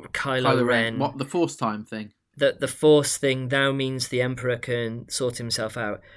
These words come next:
Speaker 1: I mean, that's just, that's just cheap video games to me.
Speaker 2: Mm.
Speaker 1: "Ah, the two of you together now means that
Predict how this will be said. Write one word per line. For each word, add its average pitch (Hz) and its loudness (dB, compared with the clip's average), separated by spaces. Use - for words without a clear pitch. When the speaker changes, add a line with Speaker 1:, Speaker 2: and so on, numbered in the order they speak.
Speaker 1:
I 143 -8
mean, 147 2
that's - 0
just, - -4
that's 175 -6
just - -8
cheap 113 -8
video 117 -4
games 92 -8
to 107 -14
me. 95 -8
Speaker 2:
Mm. 117 -6
Speaker 1:
"Ah, 120 0
the 110 -6
two 170 0
of 139 2
you 131 -4
together 123 -4
now 120 -6
means 120 -6
that 95 -8